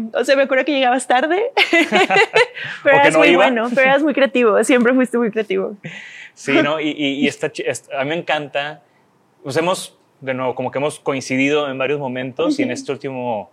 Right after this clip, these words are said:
Speaker 2: en este último encuentro, ya que estás, eh, casada con Enrique, que es otro gran
Speaker 1: <laughs>
Speaker 2: amigo de la, de la carrera y que además, pues, a través de Collective Academy,
Speaker 1: Sí.
Speaker 2: eh, también como yo reconecté muy, muy chido con,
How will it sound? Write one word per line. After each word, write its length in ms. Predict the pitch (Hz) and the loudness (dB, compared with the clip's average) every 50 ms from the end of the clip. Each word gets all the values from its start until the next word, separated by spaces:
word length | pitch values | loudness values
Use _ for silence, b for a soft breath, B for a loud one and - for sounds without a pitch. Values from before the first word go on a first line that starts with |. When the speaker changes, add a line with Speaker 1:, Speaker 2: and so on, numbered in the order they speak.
| b b b b b b b | b b b b b b b
Speaker 2:
en 120 | - 120 127 | -8 -6 -6
este 220 | 123 123 - - 151 | -6 -4 -2 -2 -2
último 280 | 151 - 156 147 147 | 0 0 -2 -4 -4
encuentro, 760 | 143 139 - - 139 143 147 139 131 156 156 165 170 175 170 b b b b b - | -6 -6 -4 -2 -2 -2 -2 -4 -4 -2 -2 -2 -2 -4 -8 b b b b b -4
ya 280 | 120 127 127 127 127 | 0 2 2 2 0
que 140 | - 147 135 | -2 -4 -4
estás, 680 | 123 - - - 120 120 - - - - - - - _ _ _ _ 113 | -4 -6 -6 -6 -6 -6 -6 -10 -20 -20 -20 -20 -20 _ _ _ _ -20
eh, 200 | 113 117 117 - | -20 -20 -18 -16
casada 380 | - 110 - - 117 117 120 117 | -14 -14 -8 -6 -4 -4 -4 -4
con 100 | 131 123 | -4 -6
Enrique, 440 | 123 123 117 135 156 156 - 165 - | -6 -4 -2 -2 -2 -2 -4 -6 -6
que 60 | - 123 | -6 -6
es 80 | - | -8
otro 240 | 123 113 - 170 123 | -8 -4 -2 -2 0
gran 260 | 120 123 127 127 123 139 | 0 0 -2 -2 -2 -4
Speaker 1:
<laughs> 0 | |
Speaker 2:
amigo 600 | 139 139 139 143 143 143 139 139 139 139 131 b b b b b b - - | -6 -6 -8 -6 -6 -4 -4 -4 -4 -6 -8 b b b b b b -6 -2
de 120 | - 120 | -2 -2
la, 240 | 117 113 113 117 120 | 0 -2 -4 -4 -4
de 180 | 127 117 120 | -4 -4 -4
la 120 | 117 120 117 | -4 -4 -2
carrera 440 | - 120 120 131 135 135 147 160 156 | -4 -2 0 0 0 0 0 0 -2
y 140 | 139 123 | -4 -4
que 120 | - - 123 | -6 -6 -4
además, 420 | 117 113 110 113 117 117 117 - | -4 -4 -6 -6 -8 -8 -10 -10
pues, 460 | - - 131 117 107 - - - b b b b b b b | -6 -4 -4 -4 -4 -6 -12 -18 b b b b b b b
a 100 | - 120 | -8 -6
través 260 | - - 123 123 135 117 | -4 -2 0 0 0 -2
de 100 | 139 - | -4 -4
Collective 420 | 151 135 131 127 - 143 139 135 | -2 -2 -2 -4 -4 -4 -4 -4
Academy, 680 | 131 - - 143 139 135 131 131 135 135 139 170 196 - _ _ _ _ | -4 -2 0 0 0 0 -2 -6 -8 -10 -10 -12 -14 -18 _ _ _ _
Speaker 1:
Sí. 240 | - - 202 190 190 | -12 -8 -6 -6 -6
Speaker 2:
eh, 60 | 190 190 | -6 -6
también 340 | 180 117 120 120 117 120 120 | -6 -6 -4 -6 -8 -8 -8
como 360 | - 135 127 123 117 107 107 | -8 -6 -6 -4 -4 -4 -4
yo 140 | 107 127 123 | -2 -2 -2
reconecté 440 | 127 120 - 127 120 107 - 120 | -2 -4 -4 -6 -6 -6 -6 -6
muy, 240 | 117 120 120 120 120 120 | -6 -6 -8 -10 -10 -12
muy 200 | 123 120 120 117 | -12 -14 -14 -14
chido 300 | - - 127 123 120 120 | -12 -10 -8 -8 -8 -6
con, 320 | 123 113 110 107 104 95 | -8 -8 -8 -10 -14 -18